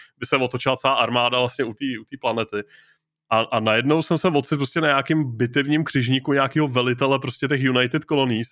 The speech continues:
a oni jakože, „Hele, tyjo, ty seš vlastně ten bounty hunter, my jsme, my tě máme prokleplýho, tak prostě pojď nám, pojď nám jako pomoct,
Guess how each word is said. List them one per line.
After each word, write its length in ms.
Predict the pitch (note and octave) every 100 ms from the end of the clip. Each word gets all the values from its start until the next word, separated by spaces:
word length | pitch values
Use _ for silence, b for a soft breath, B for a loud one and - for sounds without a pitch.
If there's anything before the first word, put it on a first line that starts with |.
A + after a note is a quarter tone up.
| -
a 80 |
oni 200 | A#2+ B2
jakože, 320 | B2+ B2 C#3 B2
„Hele, 280 | A#2 C3+
tyjo, 340 | C3 C3+ C3+ B2+ B B _
ty 60 |
seš 160 | - B2+
vlastně 240 | B2+ -
ten 160 | C#3 C3
bounty 280 | G#2+ A2 C#3+
hunter, 340 | C#3 C#3 C#3
my 80 | C3
jsme, 140 | - C3
my 100 | B2
tě 120 | C3
máme 180 | C3 C3+
prokleplýho, 640 | B2 A2+ C3+ B2+ C#3 C3+ B2+ b b _
tak 140 | B2
prostě 400 | C3+ - - C#3 B2+
pojď 120 | D3 C#3+
nám, 240 | E3 D#3+ C#3+
pojď 160 | D3+ D3
nám 180 | E3 D#3
jako 200 | D3+ D#3+
pomoct, 520 | A#2 C3 D3+ E3 -